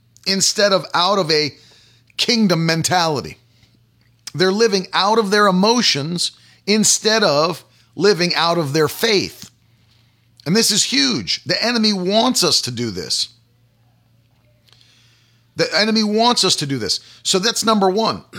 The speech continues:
<clears throat> I'm seeing it all over the place. Christians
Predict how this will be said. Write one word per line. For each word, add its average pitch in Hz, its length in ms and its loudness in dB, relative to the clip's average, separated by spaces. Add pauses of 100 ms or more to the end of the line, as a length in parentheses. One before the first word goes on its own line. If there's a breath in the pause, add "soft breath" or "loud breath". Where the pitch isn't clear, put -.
(140)
<clears throat> 185 280 -2
I'm 165 140 0
seeing 233 300 2
it 175 100 0
all 175 160 2
over 208 120 2
the 180 80 0
place. - 340 -6 (360 loud breath)
Christians - 960 -2